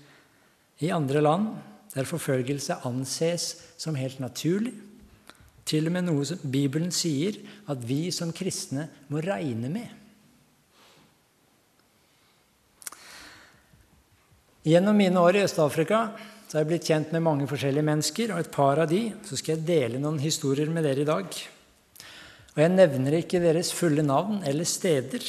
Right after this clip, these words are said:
av respekt for den risikoen som de faktisk lever i. Men de personene jeg nevner i dag, er innforstått med at jeg deler,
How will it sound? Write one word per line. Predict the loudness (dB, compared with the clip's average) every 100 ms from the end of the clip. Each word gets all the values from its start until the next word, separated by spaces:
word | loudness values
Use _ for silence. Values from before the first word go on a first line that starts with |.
| -8 -4
av | -2
respekt | -2 -2 -4 -6
for | -6
den | -2 -2
risikoen | -2 -4 -4 -4 -4
som | -4 -4
de | -4 -4
faktisk | -8 -6 -8 -8 -6
lever | -4 -2 -4 -4 -6
i. | -10 -20 -20 _ _ _ _ _ -20 -20 -20 -20 _ _ 0
Men | 0 2
de | 0 0 -4 -14 -10 -2
personene | 0 0 0 -2
jeg | -2
nevner | 0 0 0 -2
i |
dag, | -2 -2 -2
er | -4
innforstått | -4 -4 -6 -6 -6 -8 -10
med | -12 -8
at | -6 -2
jeg | 0
deler, | 2 2 0